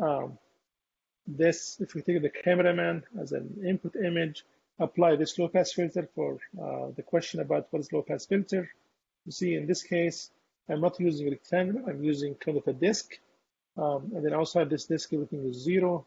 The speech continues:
Inside this disc, uh, um, um, everything is, is, uh, is,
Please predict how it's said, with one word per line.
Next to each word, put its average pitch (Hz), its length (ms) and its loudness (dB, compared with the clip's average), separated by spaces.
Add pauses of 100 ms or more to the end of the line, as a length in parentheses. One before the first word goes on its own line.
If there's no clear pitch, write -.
Inside 151 240 -4
this 147 120 -6
disc, - 340 -8 (640)
uh, 151 60 -10
um, 139 640 -6
um, 135 280 -10 (120)
everything 143 320 -8
is, 131 240 -6
is, 143 520 -12
uh, 131 460 -14
is, 131 320 -12